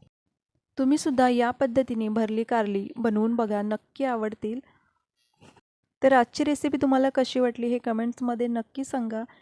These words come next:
व्हिडिओ आवडली तर व्हिडिओला लाईक नक्की करा आणि चॅनलला अजून सबस्क्राईब केलं नसेल तर चॅनलला सबस्क्राईब लगेचच करा.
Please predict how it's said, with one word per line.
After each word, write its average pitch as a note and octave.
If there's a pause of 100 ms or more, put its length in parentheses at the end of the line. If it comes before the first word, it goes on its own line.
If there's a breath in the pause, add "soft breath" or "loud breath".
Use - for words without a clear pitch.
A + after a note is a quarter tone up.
(240 soft breath)
व्हिडिओ A#3
आवडली C4+
तर B3+
व्हिडिओला A3+
लाईक A#3
नक्की C4
करा G3 (420 soft breath)
आणि C4+
चॅनलला A3+
अजून B3+
सबस्क्राईब A3+
केलं A3+
नसेल G#3 (340 soft breath)
तर A#3
चॅनलला A3+
सबस्क्राईब A3
लगेचच A3
करा. A3+